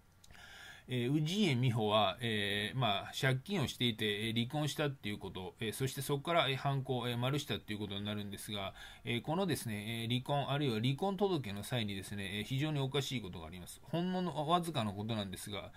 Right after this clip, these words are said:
こういったところに事件のおかしさを、えー、感じました。えー、何がおかしいのかと言いますと、氏家美穂が出した離婚届の、えー、文字がですね、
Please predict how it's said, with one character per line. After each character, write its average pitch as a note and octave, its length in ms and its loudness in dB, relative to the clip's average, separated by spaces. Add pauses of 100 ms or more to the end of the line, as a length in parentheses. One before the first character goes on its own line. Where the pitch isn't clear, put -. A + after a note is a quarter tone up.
(220)
こ D3+ 140 2
う D3+ 40 6
い D#3 80 4
っ D3 60 2
た D3+ 120 0
と C#3+ 120 0
こ D3+ 100 2
ろ C3+ 80 2
に A2+ 220 -2
事 C3 140 -4
件 A2 200 0
の F#2+ 100 -4
お G#2+ 80 0
か - 160 0
し - 60 -2
さ F#2 160 0
を、 E2 140 -4
え F#2+ 380 -2 (300)
ー、 - 40 -18
感 G#2+ 180 0
じ G2 100 -6
ま F#2 120 -4
し - 100 -6
た。 D2+ 240 -8
え A2+ 120 -2
ー、 - 20 -2
何 G3 260 0
が A#2 80 2
お G2+ 80 2
か G2+ 140 -4
し - 140 -2
い A2 40 0
の G2+ 80 -4
か F#2+ 100 -10
と F2+ 100 -10
言 G2+ 100 -4
い G2+ 40 -6
ま F#2 120 -8
す - 80 -12
と、 F#2 240 -10 (320)
氏 D3+ 480 2
家 A#2 60 4
美 B2+ 140 4
穂 B2 160 4
が G2 120 -2
出 G#2+ 160 0
し - 80 -8
た G2+ 60 -6
離 A2+ 220 0
婚 F3+ 220 0
届 E3 380 2
の、 F2+ 180 -6
え G#2 140 0
ー、 - 20 0
文 C3 160 4
字 A#2 140 0
が F#2+ 100 -4
で E2+ 100 -8
す - 140 -8
ね、 F2+ 220 -4